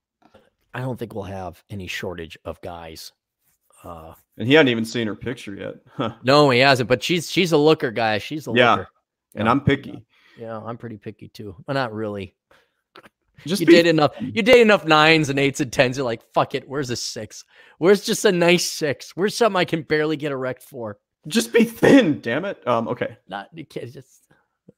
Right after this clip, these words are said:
Speaker 2: Um, all right. Dre, marriage for women equals I can get fat and lazy <laughs> now. You got time for a quick story? Very quick story.
Speaker 1: Go ahead.
Speaker 2: Um,
Speaker 1: No. I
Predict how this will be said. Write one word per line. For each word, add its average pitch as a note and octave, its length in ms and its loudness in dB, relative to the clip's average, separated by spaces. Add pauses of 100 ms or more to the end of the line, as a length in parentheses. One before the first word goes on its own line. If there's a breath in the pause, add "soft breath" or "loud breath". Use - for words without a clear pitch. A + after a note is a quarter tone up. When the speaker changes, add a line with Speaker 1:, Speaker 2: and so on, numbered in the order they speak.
Speaker 2:
Um, C#3+ 160 -20 (640)
all C3 680 2 (140)
right. A2 180 0 (360)
Dre, C3+ 640 2 (160)
marriage D3 480 4
for B2+ 160 -6
women C#3+ 380 -2
equals A#2 640 -8
I A#2 140 -2
can B2 160 -8
get A2+ 160 -6
fat A#2+ 340 0
and A2+ 160 -6
lazy A#2 400 -4
<laughs> - 180 -10
now. A2 200 -2 (400 loud breath)
You A#3+ 120 -4
got C#4+ 140 6
time F#3+ 240 4
for F3+ 140 -2
a - 40 0
quick - 240 -2
story? - 680 -16
Very D#3+ 240 8
quick A#2 200 -4
story. G2+ 380 -10 (140)
Speaker 1:
Go C4+ 140 0
ahead. F4 100 0
Speaker 2:
Um, A#3 240 2
Speaker 1:
No. C4+ 240 -12
I G#3+ 80 -18